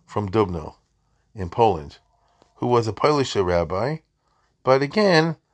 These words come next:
with one of these maskilic types in the sense that he was interested in more than just Gemara, Gemara, Gemara, although he was a Talmud Chacham and he knew the Vilna Gaon and all that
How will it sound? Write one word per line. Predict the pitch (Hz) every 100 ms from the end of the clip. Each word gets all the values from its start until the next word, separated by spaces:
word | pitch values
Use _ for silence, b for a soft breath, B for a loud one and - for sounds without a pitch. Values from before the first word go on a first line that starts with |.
| _ _
with | 120 123
one | 143
of |
these | 139 120
maskilic | 117 - 156 135 -
types | - 131 -
in | 107
the | 98
sense | - 117 -
that | 107
he |
was | 95 107
interested | 117 113 101 104
in | 101
more | 104
than | 101 90
just | 95 - - B B B -
Gemara, | 98 113 113
Gemara, | 104 95
Gemara, | 85 87 110
although | 131 147 147
he | 156
was | 156
a |
Talmud | 156 165 165 165
Chacham | 180 185
and | 104
he | 95
knew | 101
the | 95
Vilna | 92 110 127
Gaon | 156 160
and | 135 123
all | 120
that | 113